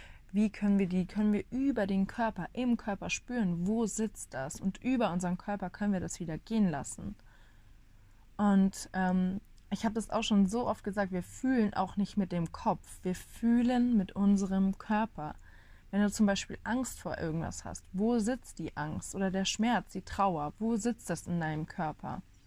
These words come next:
Und dass wir dahin gehen, in den Körperbereich, in den Körper rein,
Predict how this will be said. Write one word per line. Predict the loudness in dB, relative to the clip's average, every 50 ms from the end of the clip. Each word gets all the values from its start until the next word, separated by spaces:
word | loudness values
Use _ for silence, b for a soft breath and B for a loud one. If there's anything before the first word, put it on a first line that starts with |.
| b b b b b b b b b b b b b b b b b b b -2
Und | 4 6 6 6 4 2 -8 -4
dass | -4 -4 -4 -2 -4
wir | -4
dahin | -2 0 0 0 0 0 2 4 4 4 4
gehen, | 2 2 2 2 4 4 2 2 -2 -6 -14 -20 -20 _ -4
in | 0 4 4
den | 6 4
Körperbereich, | 4 2 0 0 0 0 -2 -2 -2 -4 -2 -2 -2 -2 -2 -4 -4
in | -2 2 2
den | 4 4 2 2
Körper | 0 0 -2 0 -2 -4 -4 -4
rein, | -4 -4 -2 -2 -4 -4